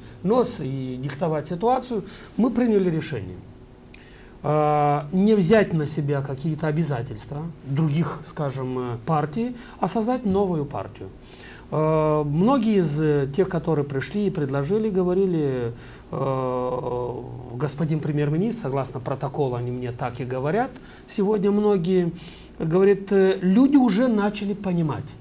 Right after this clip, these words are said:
вот как было при правительстве с вами, то есть Тарлевым, что было после вас,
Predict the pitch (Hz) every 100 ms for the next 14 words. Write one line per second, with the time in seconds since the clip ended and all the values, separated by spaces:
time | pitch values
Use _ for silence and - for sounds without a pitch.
0 | - - 160 - 208 175 185 202 151 117
1 | 104 - - - - - - - 196 -
2 | 190 185 190 170 135 - 120 107 107 -
3 | 170 151 160 196 - 123 - 175 160 170
4 | 190 254 269 - - - - - - -
5 | 269 269 277 240 - 220 208 175 143 139
6 | 170 -